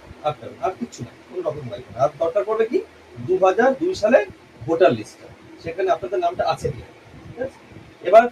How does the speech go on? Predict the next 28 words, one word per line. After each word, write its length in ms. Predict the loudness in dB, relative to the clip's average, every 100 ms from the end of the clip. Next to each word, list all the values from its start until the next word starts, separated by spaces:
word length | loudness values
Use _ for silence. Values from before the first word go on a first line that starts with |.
| -6
ফর্মের 240 | -6 -4 -6
বিষয়ে 220 | -6 -6
আসি। 160 | -6 -8 -10 -12 -20 -20 -4
ফর্মে 280 | -2 2 0 0 -12 -20 -20 -20 -20 -20 -20 -20 -20 -20 -14
দেখতে 180 | -4 -2
পাচ্ছেন 220 | -2 -2 -6
এত 100 | -2 0
ডান 140 | 0 0
দিকে 140 | 2 2
একটা 120 | 0 -4
কোপ 140 | -4 -2
আছে, 140 | -2 -2 -2
সেই 120 | -4 -2
কোপে 180 | -2 -2 -4 -20 -14
দুটো 180 | -2 -2 -2 -20 -20 -20 -20 -14
ফর্মে 240 | -2 0 0 -2 -12
আপনাদের 260 | -10 -12 -10
ছবি 180 | 0 0 0
আটকাবে, 260 | -2 -4 -4 -10 -20 -20 -20 -16
রিসেন্ট 280 | -2 -2 -2 2
কালার 240 | 6 6 2
ছবি 140 | -10 -10
আটকাবে, 240 | -10 -16 -20 -20 -20 -20 -20
ঠিক 120 | -10 -10
আছে? 140 | -10 -20 -18 -18 -18 -20 -20 -20 -20 -18 -18 -20 -20 -20 -16 -12
আচ্ছা, 140 | -10 -8
নিচে 160 | -6 0 4
দেখুন, 200 | 4